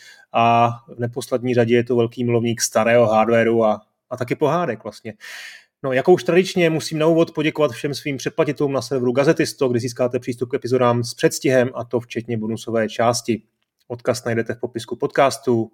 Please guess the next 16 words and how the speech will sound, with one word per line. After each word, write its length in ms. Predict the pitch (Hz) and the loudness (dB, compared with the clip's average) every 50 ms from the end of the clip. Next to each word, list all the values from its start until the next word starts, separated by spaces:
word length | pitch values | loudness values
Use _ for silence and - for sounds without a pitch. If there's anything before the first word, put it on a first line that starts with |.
| _ _ | _ _
teď 220 | - 113 110 - 123 | -12 -12 -12 -12 -14
už 160 | 120 - - | -14 -12 -12
si 240 | - 117 110 104 _ _ _ _ _ _ _ _ | -10 -10 -10 -10 _ _ _ _ _ _ _ _
pojďme 280 | - 104 - - 110 | -12 -10 -10 -10 -12
povídat. 360 | 101 - 113 123 127 127 110 117 - - | -10 -8 -6 -4 -2 -2 -2 -4 -6 -8
Tak, 220 | 127 120 - - | -8 -8 -10 -14
eh, 300 | - 139 127 127 131 139 | -10 -6 -4 -4 -2 -2
ahoj 320 | 139 139 131 165 170 170 | -2 0 2 2 4 4
Michale, 360 | 170 180 175 - 196 196 196 190 | 2 2 2 2 4 4 4 4
jak 120 | 175 180 | 2 0
se 100 | - 190 | 0 0
máš 360 | 175 165 165 190 196 196 - | 0 2 2 0 -2 -2 -2
a 100 | 180 165 | -4 -2
co 120 | 160 - 170 | -2 -4 -2
teď 140 | 180 175 | -2 0
hraješ? 460 | 151 165 202 214 151 110 - - - | 2 2 4 4 2 0 -2 -8 -14